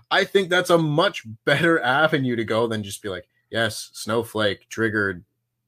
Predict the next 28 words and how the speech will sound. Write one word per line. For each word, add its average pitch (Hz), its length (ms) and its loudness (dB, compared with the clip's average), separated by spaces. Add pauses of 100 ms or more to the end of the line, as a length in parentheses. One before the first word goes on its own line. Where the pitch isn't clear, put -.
(260)
et 113 120 -2
cetera, 107 420 -2
et 92 100 -6
cetera." 95 480 -4 (640)
You 101 100 -6
know, 98 180 0
get 156 240 0
rid 202 120 4
of 196 80 6
that 175 240 4
part, 156 380 4 (380)
focus 165 380 2
on 165 120 2
the 156 80 0
good 139 200 0
stuff, 127 440 2 (280)
and 131 140 -2
you'll 135 140 0
be 120 140 -2
fine. 92 500 -4 (340)
I 110 280 -4
don't 131 260 0
think 123 220 -4
they're 110 100 -4
gonna 101 220 -4
do 90 160 -10
that, 73 260 -10
though. 57 240 -20